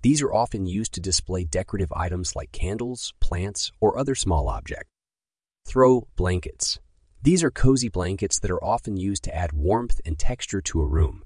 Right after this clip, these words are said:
as well as for snuggling up on the couch. In conclusion, the most common home decor items are furniture, accessories, textiles, and lighting.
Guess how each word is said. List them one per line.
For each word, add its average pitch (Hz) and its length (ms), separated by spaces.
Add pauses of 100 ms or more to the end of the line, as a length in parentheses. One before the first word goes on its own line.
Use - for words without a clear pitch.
as 92 100
well 113 240
as 104 140
for - 120
snuggling 101 560
up 85 200
on 78 120
the 73 100
couch. - 200 (840)
In 117 140
conclusion, 120 640 (120)
the - 60
most 107 280
common 127 380
home 110 280
decor 98 420
items 78 440
are 80 120
furniture, 117 680 (100)
accessories, 101 800 (100)
textiles, 101 800
and 92 140
lighting. 78 400